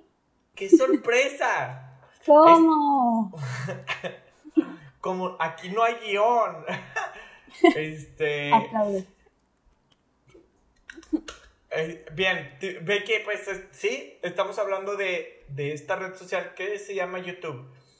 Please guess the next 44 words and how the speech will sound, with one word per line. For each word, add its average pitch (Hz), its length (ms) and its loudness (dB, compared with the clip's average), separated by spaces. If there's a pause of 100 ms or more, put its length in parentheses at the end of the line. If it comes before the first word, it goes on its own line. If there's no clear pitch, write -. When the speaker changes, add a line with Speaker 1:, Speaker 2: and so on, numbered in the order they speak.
(180)
Speaker 1:
Eh, 143 540 -6
este, 135 400 -16 (360)
y 220 640 -6
bueno, 190 280 -2 (100)
creo 214 240 -2
que 254 160 -8
es 247 180 -14
una 247 100 -6
red 220 140 -8
social 202 260 -10
que 202 100 -12
se 202 100 -16
menosprecia 175 720 -10
porque 185 300 -8
a 170 80 0
veces 175 260 -8
es 190 140 -12
como 185 240 -12
muy 165 200 -12
confuso 165 640 -14
cómo 170 240 -10
te 160 100 -18
puedes 170 220 -10
patrocinar 143 680 -2 (200)
Speaker 2:
<clears throat> - 180 -18
Speaker 1:
o 147 120 -4
cómo 160 240 -10
puedes 165 200 -6
estar 156 260 -6
en 147 140 -8
ella 151 380 -8 (260)
como 156 240 -6
marca 160 400 -2
Speaker 2:
Ujú. - 80 -4
Speaker 1:
gran, 151 320 -6 (160)
como 156 220 -8
marca 160 360 -4
pequeña, 151 420 -8
y 151 100 -8
a - 20 -6
veces 135 220 -10
se 151 80 -14
siente 143 400 -14
que 131 320 -12